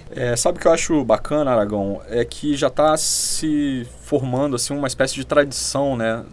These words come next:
do Natal aqui na, aqui na praça, aqui no Centro Histórico. É, o Natal passado foi muito bonito, né? Foi uma coisa, assim, mágica mesmo. Eu vim, trouxe minha, minha filha, trouxe a família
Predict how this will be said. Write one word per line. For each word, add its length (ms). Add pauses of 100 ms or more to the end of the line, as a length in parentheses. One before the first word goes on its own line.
(120)
do 100
Natal 480
aqui 240
na, 320
aqui 240
na 80
praça, 380
aqui 100
no 80
Centro 240
Histórico. 580 (460)
É, 240
o 140
Natal 640
passado 480
foi 160
muito 260
bonito, 520
né? 120 (300)
Foi 720
uma 80
coisa, 220
assim, 180
mágica 480
mesmo. 300
Eu 80
vim, 260
trouxe 300
minha, 240
minha 120
filha, 360
trouxe 240
a 40
família 640